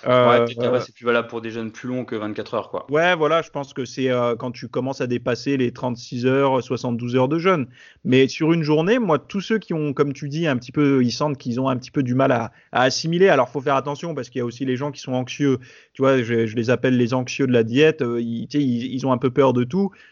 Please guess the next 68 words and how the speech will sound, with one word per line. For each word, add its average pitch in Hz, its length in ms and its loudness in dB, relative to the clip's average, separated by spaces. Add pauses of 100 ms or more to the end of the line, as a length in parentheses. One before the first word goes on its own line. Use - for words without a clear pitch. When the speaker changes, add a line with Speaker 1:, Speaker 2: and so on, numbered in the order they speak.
(320)
Speaker 2:
Euh, 120 760 4
Speaker 1:
Mhm. 123 60 0
Speaker 2:
là, 143 120 4
on, 135 120 0
ils 131 180 -4
entendent 131 260 -2
ça, 175 160 0
ils 127 260 0
vont 120 140 -4
penser 135 280 -2
qu'ils 131 200 -4
digèrent 123 300 0
mal, 135 160 4
alors 113 180 -4
qu'ils 120 140 -8
digèrent 117 240 -2
très 135 160 0
bien. 170 220 -4 (360)
Speaker 1:
Ouais. 131 80 -4 (380)
Speaker 2:
Mais, 127 180 4
euh, 123 320 6
mais, 127 160 2
mais 156 200 -2
ceux 202 180 2
vraiment 180 400 2
qui, 151 220 -12
comme 156 240 -4
tu 160 140 -12
dis, 170 180 -4
tu - 100 -8
vois, 151 140 4
ils 135 120 -4
ont, 123 200 -4
ils 127 100 -4
sentent 185 300 -6
que 123 280 2
même 147 220 0
en, 151 640 0
en 156 80 -8
se - 80 -20
tapant, 160 540 2
euh, 127 480 2
deux 139 160 0
cents - 180 -4
grammes 156 320 2
de, 135 280 2
de 131 100 0
riz 139 180 2
basmati, 147 720 -2
euh, 131 100 2
le 127 80 0
lendemain 135 280 0
matin, 143 240 -2
ils 147 80 -4
se - 80 -12
réveillent, 147 220 2
ils 135 40 -2
sont 135 140 -8
toujours 143 240 2
aussi 139 260 2
plats, 156 480 2
euh, 127 260 -8
Speaker 1:
Ouais. 110 160 0
Speaker 2:
ça 147 140 -16
congestionne 143 640 0
pas 147 180 4
et 139 100 2
tout. 220 260 -4